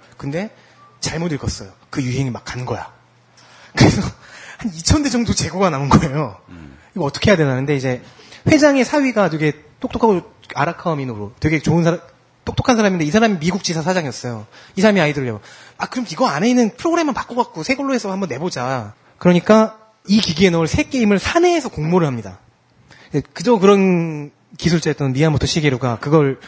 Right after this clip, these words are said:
Speaker 1: 그 공모를 딱 공모 그걸 보고 친구들한테 연락을 해요. "앞으로 석 달 동안 나 찾지 마. 난 회사 집만 다닐 거야. 내가 좀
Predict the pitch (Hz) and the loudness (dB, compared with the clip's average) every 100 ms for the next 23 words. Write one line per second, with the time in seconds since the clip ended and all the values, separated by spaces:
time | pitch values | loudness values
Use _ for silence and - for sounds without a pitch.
0 | - - _ - 185 - 165 165 156 180 | -20 -20 _ 4 4 4 -2 -2 -4 -10
1 | - 147 151 147 139 120 - _ _ 120 | -6 -2 0 0 -2 -6 -10 _ _ -10
2 | 113 110 113 107 _ _ - 262 226 214 | -8 -4 -4 -4 _ _ -2 2 4 4
3 | 147 123 113 101 101 - - 120 - 156 | 4 2 0 -4 -8 -14 -8 -6 -2 0
4 | 135 - 175 147 131 110 113 117 90 - | 0 0 -2 -2 -4 -4 -6 -6 -8 -12
5 | _ _ _ 131 131 170 185 180 - 135 | _ _ _ -4 -2 2 2 2 0 -2
6 | 131 117 113 - 107 95 95 104 110 | -2 -4 -8 -10 -12 -12 -12 -10 -8